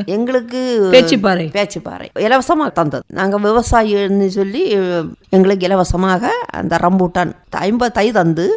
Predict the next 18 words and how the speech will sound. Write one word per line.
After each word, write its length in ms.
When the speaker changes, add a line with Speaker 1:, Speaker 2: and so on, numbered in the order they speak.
Speaker 1:
போய் 260
எடுத்துட்டு 300
வர 180
செலவு 260
மட்டும்தான் 480
எங்களுக்கு. 360
இல்லாத 440
அவங்க 280
தைக்கு 380
ஒண்ணும் 220
ரூபா 160
கொடுக்கவே 480
இல்ல, 260
காசு 320
வாங்கவே 340
இல்ல, 160
இலவசமாக 600
தந்தது. 400